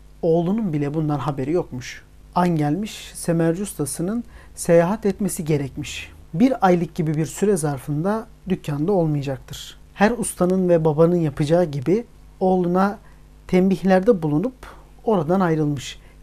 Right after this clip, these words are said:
Tembih şu: "Bütün semerleri sat, ne olursa olsun üzerinde oturduğum semeri asla satma."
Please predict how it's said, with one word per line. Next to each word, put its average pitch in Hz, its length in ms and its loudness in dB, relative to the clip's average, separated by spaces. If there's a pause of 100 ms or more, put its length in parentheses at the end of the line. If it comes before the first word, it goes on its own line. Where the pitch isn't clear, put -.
Tembih 208 360 2 (100)
şu: 143 300 -4 (680)
"Bütün 175 260 2
semerleri 151 580 2
sat, 226 260 -4 (280)
ne 165 100 2
olursa 170 400 -2
olsun 202 400 -4 (140)
üzerinde 156 440 0
oturduğum 143 520 -4
semeri 180 480 -2 (300)
asla 196 420 -2
satma." 139 480 -6